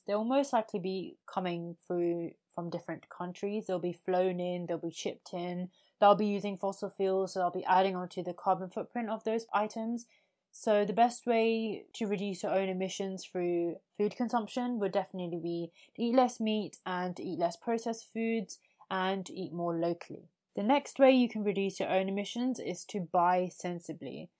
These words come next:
First of all, you should be only buying things that you actually do need and not things that you just leave to your side and then before even using them, you'll just throw them away. Because those things will, of course, end up on the landfill, especially if those things are primarily made of plastic.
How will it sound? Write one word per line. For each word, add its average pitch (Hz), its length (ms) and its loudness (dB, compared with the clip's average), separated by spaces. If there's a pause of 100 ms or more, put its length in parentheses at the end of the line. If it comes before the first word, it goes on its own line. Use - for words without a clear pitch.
(140)
First 254 260 6
of 226 80 2
all, 233 180 6
you 214 80 2
should 220 280 0
be 233 200 2
only 196 300 -2
buying 180 360 0
things 180 280 -6
that 147 140 -6
you 175 300 -4 (120)
actually 180 480 -2
do 175 260 -2
need 170 440 -4 (340)
and 196 160 0
not 190 220 -2
things 185 300 -2
that 180 100 0
you 185 100 0
just 185 180 -4
leave 185 340 -2
to 180 100 -6
your 175 80 -4
side 170 400 2
and 170 180 -4
then 170 460 0 (520)
before 220 300 6
even 202 200 4
using 190 320 2
them, 175 200 -2
you'll 175 140 -4
just 180 240 -6
throw 175 240 0
them 160 140 -6
away. 165 420 -8
Because 240 260 6
those 220 280 6
things 196 280 -4
will, 185 300 2
of 180 140 -6
course, 185 380 0
end 170 160 -4
up - 140 -4
on 175 140 -8
the 175 60 -4
landfill, 185 540 -2
especially 180 460 -2
if 175 80 -4
those 175 220 -2
things 170 440 -6
are 160 340 0
primarily 247 600 0
made 185 220 -2
of 175 120 -10
plastic. - 540 -8